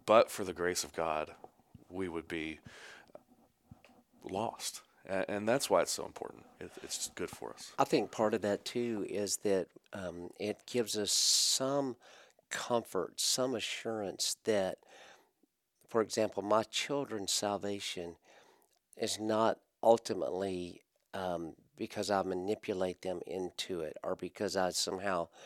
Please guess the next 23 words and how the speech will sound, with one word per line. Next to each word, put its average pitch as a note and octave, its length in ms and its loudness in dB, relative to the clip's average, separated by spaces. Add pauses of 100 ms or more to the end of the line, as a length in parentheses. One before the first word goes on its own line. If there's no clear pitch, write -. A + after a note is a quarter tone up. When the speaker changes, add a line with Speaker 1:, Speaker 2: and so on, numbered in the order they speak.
(300)
Speaker 2:
shoehorn G#2 720 0
them F#2 280 0
into F#2 640 -4 (240)
a, - 360 -6
a G2 40 -6
saving F2+ 560 0
faith. F2 400 -2 (640)
Um, G2 260 -2 (120)
I A2 140 8 (100)
do A#2+ 200 4
what A2+ 300 6
commi-, G2+ 400 -2 (140)
what G2+ 260 0
the F#2+ 60 -8
Scripture - 380 -4
commands F#2+ 640 -2
for A#2+ 180 0
me A#2 120 -2
to A2+ 120 -6
do. B2 340 -2 (480)
I G#2 120 4
am F#2 140 2
responsible A2+ 960 0